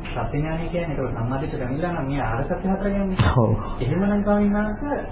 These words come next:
Speaker 1: මේ සතර ආහාරය ගැන අපි දන්නවා කියලා. අපි මේ කන බොන ආහාරය, මන සංජේතන ආහාරය, විඥාන ආහාරය කියලා අපි දන්න ටිකයි. ඒකේ ඇත්තටම ඒකේ අදහසයි දෙක අතර කොයිතරම්
Speaker 2: වෙනසක් තියෙනවද? එතකොට ඇත්තටම මෙතන සම්පූර්ණයෙන්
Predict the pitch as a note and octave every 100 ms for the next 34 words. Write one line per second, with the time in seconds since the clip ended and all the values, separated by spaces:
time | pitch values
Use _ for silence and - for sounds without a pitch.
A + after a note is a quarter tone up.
0 | - D3+ F3 - A#2+ D#3+ F#3 F#3 F#3 G3+
1 | G#3 G3 - F3+ F#3+ G3+ G3+ F#3+ C#3+ A2+
2 | D#3 E3+ D#3+ C#3 C#3+ D3 C#3+ D3 D3 D#3
3 | C#3+ C#3 C#3 C#3+ C#3 C#3 C#3 C#3+ D#3 C#3+
4 | C3+ C#3+ D3 D3 D#3 D#3+ C#3+ C#3+ F3 F#3+
5 | E3+ B2 C3 G#3+ - - - - - -
6 | - C3+ D3+ - - A2+ - F#3 G3+ G#3
7 | G#3 G#3 F#3 F#3 F#3+ G3+ G3 F#3 G3 G3+
8 | G#3+ A3+ - D#3 F#3 G#3 G#3+ A3+ - -
9 | B2 B2 C3 - C3+ A#2+ A2 G#2 - C#3
10 | - - - - G#2 A#2+ A#2 A2+ G#2+ A#2+
11 | C3 B2 C3 A#2+ A2+ A2+ C3 C#3+ G3+